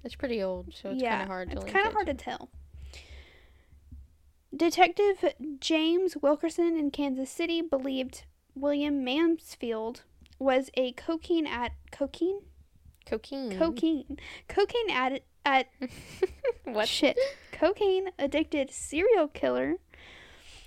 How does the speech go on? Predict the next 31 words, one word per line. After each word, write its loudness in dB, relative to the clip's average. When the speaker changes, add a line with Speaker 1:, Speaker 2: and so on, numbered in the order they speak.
Speaker 2:
He 4
thought 4
that 4
Mansfield 2
was 2
responsible -4
for -6
the -6
axe -4
murder 2
of -2
his -6
wife. 0
His -6
own -2
wife. -12
Speaker 1:
Wow. -6
Speaker 2:
Okay. -12
Mansfield's 0
wife. -8
Speaker 1:
Mm-hmm. 0
Yeah, 2
I'm 2
on 0
the -4
s-, -12
I'm 0
on -2
the -4
Speaker 2:
Uh, -4
Speaker 1:
same. -10